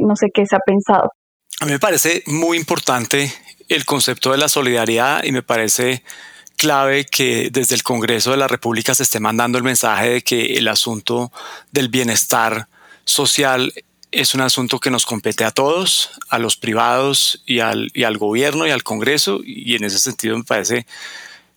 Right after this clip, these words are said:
Speaker 2: muy positivo que eso se haya considerado dentro de este proyecto.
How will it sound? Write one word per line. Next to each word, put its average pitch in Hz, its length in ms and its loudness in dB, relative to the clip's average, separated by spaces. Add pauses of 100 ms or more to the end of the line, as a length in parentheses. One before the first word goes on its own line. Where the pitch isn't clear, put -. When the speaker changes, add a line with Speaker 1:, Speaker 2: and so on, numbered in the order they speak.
(120)
Speaker 2:
muy 143 200 0
positivo 131 560 0
que - 80 -2
eso - 140 0
se - 100 0
haya 127 460 0
considerado 113 680 0
dentro 127 280 -2
de 104 60 -2
este 120 160 -2
proyecto. 120 480 -2